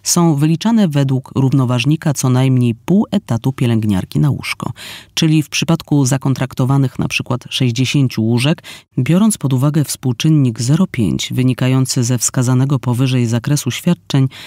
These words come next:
powinno być w oddziale zatrudnionych trzydzieści pielęgniarek. Dalej Łodzińska oblicza, jak mogłaby wtedy wyglądać obsada na konkretnych zmianach.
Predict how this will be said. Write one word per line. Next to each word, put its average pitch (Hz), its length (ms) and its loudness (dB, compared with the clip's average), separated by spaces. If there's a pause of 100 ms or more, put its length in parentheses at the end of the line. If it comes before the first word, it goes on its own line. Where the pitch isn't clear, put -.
(140)
powinno 240 480 4
być 160 260 0
w - 100 -4
oddziale 139 520 2
zatrudnionych 127 680 0
trzydzieści 120 640 -2
pielęgniarek. 113 800 -2 (460)
Dalej 190 480 4
Łodzińska 139 720 0
oblicza, 131 500 0
jak 151 360 0
mogłaby 165 420 2
wtedy 143 320 0
wyglądać 131 520 0
obsada 127 460 0
na 120 160 2
konkretnych 131 800 0
zmianach. 127 600 0